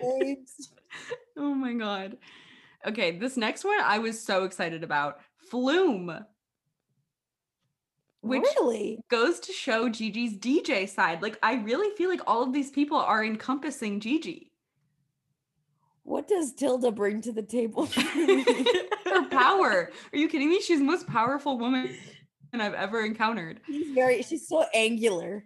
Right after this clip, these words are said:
Speaker 2: Okay, and then these two I wanted to put together because I think that they share some similar qualities. Kevin Jonas and
Speaker 1: Oh,
Speaker 2: Luke,
Speaker 1: yeah.
Speaker 2: Luke Hemsworth. Two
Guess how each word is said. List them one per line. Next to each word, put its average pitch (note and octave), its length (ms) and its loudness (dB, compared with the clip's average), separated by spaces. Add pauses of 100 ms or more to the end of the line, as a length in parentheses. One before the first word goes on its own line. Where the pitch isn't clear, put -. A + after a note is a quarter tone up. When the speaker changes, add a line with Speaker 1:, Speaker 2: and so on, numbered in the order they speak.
Speaker 2:
Okay, A#3 300 -2
and A#3 160 0
then A3+ 160 0
these C#4 400 2
two C#4 420 0
I G#3+ 200 2
wanted C#4+ 300 2
to D4 60 -4
put E4 200 -4
together B3 400 -4
because G3 340 -6
I A3 140 -2
think C4 240 -4
that D4+ 160 -2
they A3+ 440 -4
share A3+ 280 -4
some G#3 160 -8
similar G3+ 280 -6
qualities. - 600 -4 (500)
Kevin E4+ 400 0
Jonas - 760 -4 (480)
and A3+ 320 -2
Speaker 1:
Oh, A#3+ 80 4
Speaker 2:
Luke, E4 160 6 (100)
Speaker 1:
yeah. - 160 -2 (420)
Speaker 2:
Luke C4+ 360 2
Hemsworth. A#3 640 0 (880)
Two F#4 400 2